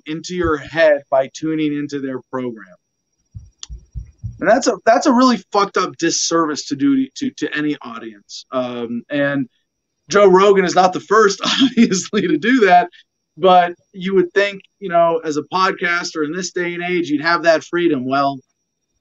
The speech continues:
apparently that freedom can be bought for a hundred million dollars.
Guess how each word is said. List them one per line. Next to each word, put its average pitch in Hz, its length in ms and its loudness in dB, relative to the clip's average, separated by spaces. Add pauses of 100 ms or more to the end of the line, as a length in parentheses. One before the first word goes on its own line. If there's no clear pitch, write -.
(580)
apparently 208 920 -6 (960)
that 156 240 4
freedom 180 280 2
can 175 160 -4
be 156 120 4
bought 160 400 4 (180)
for 151 160 -2
a 147 60 0
hundred 160 220 -2
million 156 280 0
dollars. 143 720 4